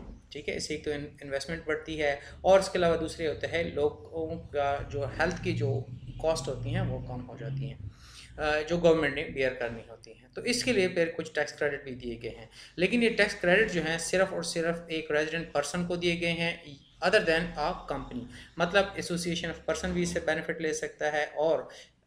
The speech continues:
normal person भी ले सकता है, लेकिन company इससे benefit नहीं ले सकती।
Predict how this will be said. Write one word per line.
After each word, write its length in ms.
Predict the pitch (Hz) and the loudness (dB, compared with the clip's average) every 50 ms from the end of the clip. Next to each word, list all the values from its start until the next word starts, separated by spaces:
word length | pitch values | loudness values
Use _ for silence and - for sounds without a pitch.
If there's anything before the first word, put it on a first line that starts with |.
| _ - - 156 147 | _ -10 -8 -4 0
normal 260 | 143 143 156 170 170 | 0 2 2 2 0
person 280 | 170 160 147 - 165 | 0 0 -2 -2 -4
भी 120 | 160 151 147 | -6 -4 -4
ले 100 | 143 139 | -4 -4
सकता 240 | - 147 - - 156 | -4 -6 -8 -4 -2
है, 60 | 165 | 0
लेकिन 180 | 180 190 190 | 0 0 2
company 340 | 180 190 202 196 - 202 190 | 2 2 2 2 2 2 0
इससे 160 | 160 - 160 | 0 0 0
benefit 440 | 139 135 135 135 127 - 143 143 - | 0 0 0 -2 -2 -2 -4 -4 -4
नहीं 200 | 139 123 131 135 | -8 -8 -8 -6
ले 140 | 127 123 113 | -4 -4 -4
सकती। 380 | 117 - 113 110 - - 120 113 | -4 -6 -10 -12 -14 -14 -16 -16